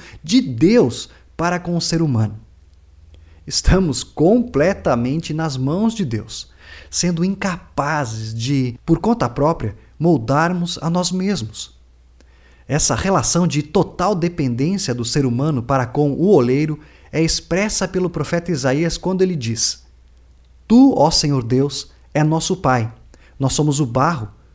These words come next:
tu és o oleiro. Todos nós somos feitos por ti." Essa simbologia bíblica nos ensina que o pecado nos torna frágeis e quebradiços como o barro.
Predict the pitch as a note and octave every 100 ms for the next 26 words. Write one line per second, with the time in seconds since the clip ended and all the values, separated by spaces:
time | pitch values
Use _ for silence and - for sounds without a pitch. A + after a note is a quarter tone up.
0 | - C#3+ C#3+ D3 D3+ D3 C#3 F3 A#2+ -
1 | - - - - E3+ F#3+ E3 B2 B2+ C#3+
2 | - C3 B2 - - F3 G3+ F#3+ - -
3 | G3 G3 - G#2+ - - - - - -
4 | - - - - - _ - - - -
5 | - D3 - C3+ A#2+ G#2+ G#2 - D#3+ C#3
6 | D#3 B2 A2+ D3+ A2 A2 D3 A#2 - A2+
7 | D#3+ D3 B2 - C#3+ B2+ B2+ A#2+ A#2 -
8 | - E3+ - C3+ - C#3 D#3+ A2+ - -
9 | - - D3 - F3+ E3 - - D#3 D3+
10 | C3 A2 A2+ - - F#3 - - A#3 A3
11 | G#3 G3 A#2+ C3 F#3 - C3+ - A3 A3+
12 | B3+ C4+ C4+ G3+ F#3+ F3+ A2+